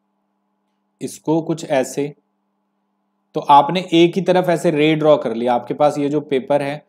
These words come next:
उसके ऊपर आपने ऐसे रे ड्रॉ कर दिए ए की तरफ,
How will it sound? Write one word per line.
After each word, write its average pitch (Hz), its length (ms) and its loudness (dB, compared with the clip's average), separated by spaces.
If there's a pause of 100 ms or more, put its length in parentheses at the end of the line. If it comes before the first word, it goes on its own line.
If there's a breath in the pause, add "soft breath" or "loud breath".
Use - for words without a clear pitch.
(300)
उसके 143 200 -6
ऊपर 147 200 2
आपने 147 300 2
ऐसे 147 260 -4
रे 131 260 2
ड्रॉ 127 220 0
कर 107 180 -8
दिए 107 240 -6
ए 107 40 -8
की 107 120 -10
तरफ, 101 260 -16